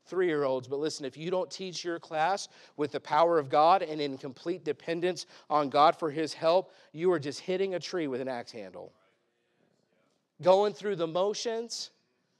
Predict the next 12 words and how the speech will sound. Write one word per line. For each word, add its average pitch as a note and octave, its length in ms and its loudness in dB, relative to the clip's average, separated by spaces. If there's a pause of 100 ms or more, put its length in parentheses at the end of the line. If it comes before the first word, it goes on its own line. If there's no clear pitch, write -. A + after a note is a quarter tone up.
(440)
but C#3+ 100 -10
no D#3+ 220 2
lasting E3 520 0
work C#3+ 300 -2
is A#2 80 -12
being A#2+ 220 -8
accomplished. A2 720 -14 (720)
If C3 100 -14
you're F#3 100 2
passing G3 500 2
out F3+ 180 0
tracts G3 640 0